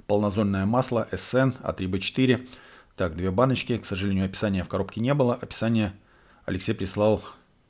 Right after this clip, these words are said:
в WhatsApp. Так, вот баночки. Они плотно запечатаны, поэтому сейчас распечатаю, подпишу, и можно создавать эталон.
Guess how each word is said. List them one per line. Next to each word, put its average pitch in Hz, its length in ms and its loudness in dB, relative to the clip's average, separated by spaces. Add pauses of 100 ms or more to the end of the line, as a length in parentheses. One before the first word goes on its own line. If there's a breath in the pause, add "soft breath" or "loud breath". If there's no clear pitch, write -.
(560)
в 90 400 -8
WhatsApp. 95 640 -2 (220)
Так, 87 240 -6
вот - 160 -8
баночки. 117 640 -2
Они 90 180 -6
плотно 98 320 -2
запечатаны, 113 540 0
поэтому 87 400 -6 (520 loud breath)
сейчас - 200 -10
распечатаю, 117 520 2
подпишу, 117 500 -2
и 110 220 -2
можно 98 480 -2
создавать 95 420 -2
эталон. 92 420 -2